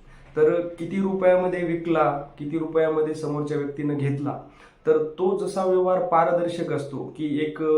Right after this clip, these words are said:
स्टॉक आहे, तो स्टॉक दहा रुपयाला, वीस रुपयाला विकला,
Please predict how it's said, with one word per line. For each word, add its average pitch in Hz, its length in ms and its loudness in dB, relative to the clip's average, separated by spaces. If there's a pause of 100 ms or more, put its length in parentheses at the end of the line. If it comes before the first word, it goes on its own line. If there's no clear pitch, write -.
स्टॉक 151 380 -2
आहे, 135 200 -4 (500)
तो 151 300 0
स्टॉक 151 420 -4 (180)
दहा 135 300 -4
रुपयाला, 147 380 -2
वीस 143 300 -4
रुपयाला 143 340 -4
विकला, 135 440 -4